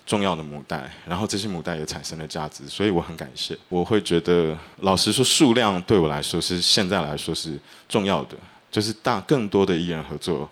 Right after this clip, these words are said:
然后更多的母带持有，会，会是非常重要的，它会直接带来收入。那 live 的话，我觉得这是废话，这是根本就是公开资料，对不对？只是说 rapper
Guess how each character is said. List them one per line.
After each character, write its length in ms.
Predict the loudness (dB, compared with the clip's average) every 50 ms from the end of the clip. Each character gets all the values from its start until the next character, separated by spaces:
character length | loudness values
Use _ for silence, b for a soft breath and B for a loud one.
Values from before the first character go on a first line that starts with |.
| _ -6
然 100 | -4 -2
后 160 | -2 -2 0
更 220 | 0 2 2 2 4
多 120 | 4 4
的 80 | 2 2
母 160 | -2 -6 -4
带 160 | -4 -2 -2
持 320 | 0 0 0 0 -2 -4 -6
有， 140 | -6 -6 -6 -8 -10 -8
会， 320 | -2 0 0 0 0 -2
会 220 | -2 0 0 0 2
是 240 | 0 -2 -4 -4
非 100 | -4 -2
常 180 | -2 -2 -4 -6
重 180 | -8 -8 -8 -8
要 140 | -8 -10 -8
的， 100 | -8 -10
它 200 | -6 -4 -2 0
会 200 | 2 2 2 2 0 B B B B B -12
直 120 | -8 -6
接 100 | -4 -4
带 140 | -2 -4 -4
来 120 | -4 -6
收 160 | -6 -4 -4
入。 160 | -4 -6 -6 -2
那 140 | 0 2 2
live 280 | 2 2 2 2 0
的 40 | 0
话， 140 | 0 0 -2
我 80 | -2 -4
觉 100 | -6 -10
得 60 | -8
这 160 | -4 -2 -2
是 320 | -2 -2 -2 -2 -2 -4
废 240 | -2 0 2 2 2
话， 240 | 2 0 -2 -4 -6 -6
这 120 | -4 -2 -2
是 200 | 0 -2 -4 -4 -4 _
根 120 | -2 0
本 100 | 2 2
就 100 | 2 2
是 60 | 0 -2
公 140 | -2 -4 -4
开 180 | -4 -4 -6
资 160 | -6 -4 -4 -2
料， 180 | -2 -2 -2 -4 -10 -18 -20 _ _
对 100 | -8 -6
不 60 | -2
对？ 180 | 0 0 0 0 B B B
只 140 | 0 2 4
是 100 | 4 6
说 160 | 6 8 8
rapper 340 | 8 8 6 4 2 0